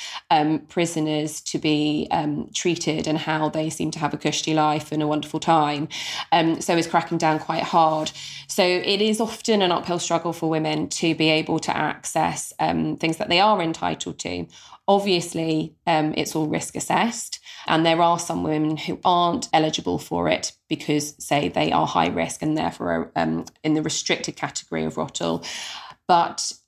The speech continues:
a lot of them are, and so I help them sort of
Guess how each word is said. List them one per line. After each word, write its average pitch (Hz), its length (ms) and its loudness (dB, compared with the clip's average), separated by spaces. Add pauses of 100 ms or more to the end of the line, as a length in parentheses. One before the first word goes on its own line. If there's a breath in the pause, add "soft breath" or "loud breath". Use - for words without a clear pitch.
a 180 60 4
lot 175 320 2
of 165 100 -6
them 156 160 0
are, 151 400 -2
and 156 160 -2
so 151 380 4
I 156 400 0
help - 540 0
them 160 420 -4 (420 soft breath)
sort - 280 -6
of 151 200 -2